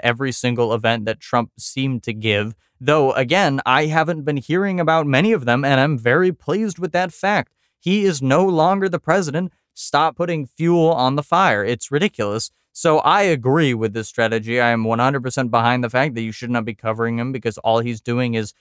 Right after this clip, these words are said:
endorsing people you know he'd endorse and calling out things you know he'd call out. Trump also called for the boycott of the M L B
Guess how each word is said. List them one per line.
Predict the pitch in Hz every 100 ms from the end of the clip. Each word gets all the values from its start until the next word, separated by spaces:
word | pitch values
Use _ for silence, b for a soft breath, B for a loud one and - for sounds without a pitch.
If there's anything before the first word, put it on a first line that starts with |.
| _ 147
endorsing | 139 139 135 143 127
people | 135 127 143
you | 165
know | 143 120
he'd | 120 139
endorse | 151 127 113 113 120 -
and | 120 120 120
calling | 110 110 120
out | 123 120
things | 123 131
you | 123
know | 120 113
he'd | 120 117
call | 120 107 127
out. | 156 107 101
Trump | - 214 190 -
also | 202 226 175 127
called | 131 113 113 -
for | 120
the | 117
boycott | 107 127 127 135 127
of | 117
the | 120
M | 123 123
L |
B | 120 123